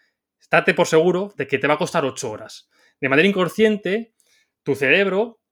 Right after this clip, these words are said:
está dando por hecho de que esa tarea cuesta ocho horas.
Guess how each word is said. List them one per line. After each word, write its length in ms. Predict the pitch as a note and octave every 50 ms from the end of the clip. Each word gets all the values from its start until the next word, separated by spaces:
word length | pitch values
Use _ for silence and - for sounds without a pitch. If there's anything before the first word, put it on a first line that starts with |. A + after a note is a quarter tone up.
| _ _ _ _ _ _ _ _ _ _ _ _
está 180 | - - - E3+
dando 180 | F3+ F3+ E3+
por 120 | - F3+ F3+
hecho 240 | G3+ G3+ - -
de 100 | F3+ D3
que 80 | - -
esa 140 | - F#3+ F3+
tarea 220 | - D#3+ F3 F3+
cuesta 240 | - E3+ D3+ - F3+
ocho 220 | D3 - - C#3
horas. 400 | A#2+ A2+ - - - - - _